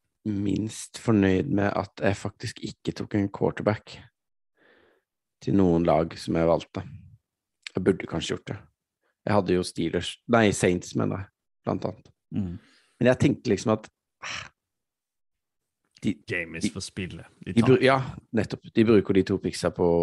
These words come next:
Speaker 1: å forbedre laget. Eh, så, eh, jeg er egentlig ganske fornøyd med det meste, men jeg vil ikke si noe jeg er minst fornøyd med, men jeg vil heller si noe jeg er mest fornøyd med, og det er at Kevin Thibodeau falt til nummer fire og min, til New York Jets. Og det,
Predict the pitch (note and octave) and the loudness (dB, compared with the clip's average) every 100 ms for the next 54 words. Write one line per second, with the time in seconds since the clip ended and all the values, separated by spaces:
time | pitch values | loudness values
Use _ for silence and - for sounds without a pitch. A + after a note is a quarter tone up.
0 | E2 - F#2 D2+ E2 D#2 D2+ G#2+ _ - | 0 -2 0 0 2 -2 -2 -6 _ -20
1 | - - _ - A2 G#2+ G#2 G2+ G2+ G2+ | -20 -20 _ 0 4 6 6 6 6 4
2 | G2+ G2+ G2+ - - A#2 A#2 - - A2 | 4 2 0 -2 2 4 4 0 0 2
3 | G#2+ A2 G#2+ F2 A2 G#2+ F2+ - G#2 F2+ | 4 4 2 0 -2 -2 -4 -8 -2 0
4 | E2 F2+ F#2+ - F#2+ F#2 F#2 - G2 G2+ | 2 2 0 0 0 0 -2 0 2 2
5 | G2 - _ _ _ _ _ _ C4+ A2+ | 0 -6 _ _ _ _ _ _ -16 -4
6 | F#2+ F#2 - - F2+ E2 F#2 E2 E2+ E2 | -2 -2 -4 -4 -2 0 2 2 2 2
7 | D2+ - E2+ E2 F#2 F#2 F#2 F#2 F2+ - | -2 -4 -2 0 2 4 4 2 0 -2
8 | E2 D#2 D#2 D2 - D#2 D#2 E2 E2 E2 | -4 -2 -2 -4 -6 -4 -2 0 0 2
9 | D#2+ D#2 D2+ - D#2 D#2 - D#2 D2 D#2+ | 2 2 -2 -2 -2 -2 -6 -4 -2 0
10 | E2 - _ - D#2+ - E2+ D#2 - D2+ | -2 -6 _ -2 -2 0 -2 -2 -2 -4
11 | C2+ E2+ - _ _ - E2 D#2 D2+ A#1+ | -4 -6 -10 _ _ -6 -4 -2 -4 -6
12 | _ _ F2+ E2 D2 C#2 - - - - | _ _ -4 -2 -4 -4 -8 -10 -16 -18
13 | _ F#2 D#2+ | _ -4 -2